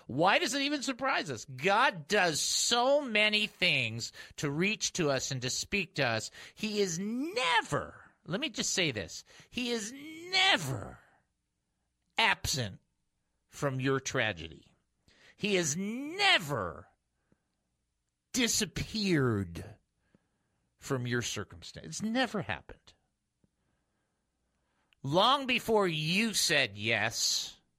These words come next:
God said yes to you. Just, just think about the level of that, the commitment that would take. That means that God looked at my life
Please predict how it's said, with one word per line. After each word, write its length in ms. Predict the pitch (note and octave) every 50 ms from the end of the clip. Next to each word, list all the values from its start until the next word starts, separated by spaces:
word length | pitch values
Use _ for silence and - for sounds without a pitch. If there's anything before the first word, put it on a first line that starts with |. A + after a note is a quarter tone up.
| _ _ _ _ _ _ _ _ _ _ _ _ _ _ _ _ _ _ _ _ _ _ _ _
God 320 | - C#3+ B2+ B2+ A2+ E2 -
said 220 | - - E2+ - -
yes 520 | - D2+ - - - - - - - - - _ _ _ _ _ _ _ _ _ _ _ _ _ _ _ -
to 120 | - A#2+ G2+
you. 280 | F2 E2+ D#2+ - - - _ _ _ _ _ _ _ _ _ _ _ _ _ _ _ _ _ _ _ _ _ _ _ _ _ _ _ _ _ _ _ _ - A2+ A#2
Just, 340 | - A#3 A#3+ A#3 - - - - - - _ _ _ -
just 460 | - G3+ A#3 B3 - - - - -
think 480 | - - - - - - E3+ E3 - D#3
about 340 | C3 C3 C#3 C3 B2 -
the 80 | - A#2
level 420 | A2+ A2+ A#2 A2+ G2+ G2 F#2+ F#2
of 140 | F2+ D#2 D#2+
that, 240 | F2+ E2+ D#2 - - _ _ _ -
the 100 | A2 -
commitment 640 | - - B2+ A#2+ A2+ A#2+ B2+ - F#2 G2 F2 -
that 180 | - F#2 - -
would 160 | - - -
take. 320 | - - D#2+ - - _ _ - - - - - -
That 160 | - A3 D4
means 260 | D4+ D4+ C4+ G#3 D#3
that 180 | F3+ E3+ D3 G#2
God 280 | D#3 E3 F3 G3 G3 D#3+
looked 300 | D#3+ F3 F3 F3 - D#3
at 120 | C#3 A#2+
my 300 | C3 C3 C3+ D3 E3+ F3+
life 960 | D3 D3 C#3+ C#3+ C#3+ C#3+ B2 A2 G2 G2+ A2+ - - - - - - - -